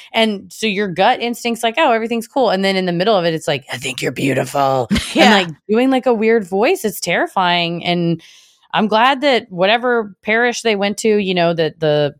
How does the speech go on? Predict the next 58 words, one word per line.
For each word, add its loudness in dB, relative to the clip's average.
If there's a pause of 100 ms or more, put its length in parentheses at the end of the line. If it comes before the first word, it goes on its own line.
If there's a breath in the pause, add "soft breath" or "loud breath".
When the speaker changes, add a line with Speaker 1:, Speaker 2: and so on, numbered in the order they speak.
(100)
Speaker 1:
priest, 0
clergy, -2
whatever 0
involved 0
was -8
like, -2
"Okay, 0
let's 0
go 0
up -2
to -6
the 0
hospital. 0
You're 0
getting 2
Speaker 2:
Mm-hmm. 2
Speaker 1:
checked 2
out," 2 (200 loud breath)
to, 0
I 2
guess, -2
make -4
sure -4
people -4
aren't 0
just -4
faking -4
it -4
and, -4
like, -4
being, -2 (360 loud breath)
you -2
know, 2
or 2 (380 soft breath)
in -2
case -2
they 0
truly, 0
truly 0
believe 0
it, -2
but -4
they 0
believe 0
it -2
because -2
they 0
do 0
have 0
a -6
delusion, -2 (200 soft breath)
they're 2
at -2
least -2
in 2
the 2
hands -2
of -6